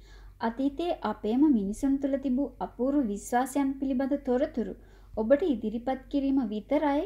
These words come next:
පාසටන් අපේ අරමුණ වුණේ. ඉතින් මේ වගේ කාරණා ගැන බැලුවම හිතෙන්නේ පරම්පරා කීපයකට එපිටින් හිටපු අපේම මුතුන් මිත්තන් කොපමණ දුරට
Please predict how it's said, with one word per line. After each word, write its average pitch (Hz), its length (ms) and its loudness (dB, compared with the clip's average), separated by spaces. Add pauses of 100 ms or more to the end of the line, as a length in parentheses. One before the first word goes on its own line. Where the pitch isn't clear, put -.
පාසටන් 269 640 -2
අපේ 262 260 0
අරමුණ 233 380 2
වුණේ. 185 240 -8 (1080)
ඉතින් 269 400 0
මේ 196 220 -2
වගේ 226 320 -2
කාරණා 226 560 -2
ගැන 254 260 0
බැලුවම 220 500 0
හිතෙන්නේ 240 640 -2 (380)
පරම්පරා 269 640 -2
කීපයකට 254 680 -2 (120)
එපිටින් 233 480 -2
හිටපු 214 420 -6 (220)
අපේම 262 480 2
මුතුන් 220 380 0
මිත්තන් 262 460 0 (100)
කොපමණ - 520 4
දුරට 196 300 -2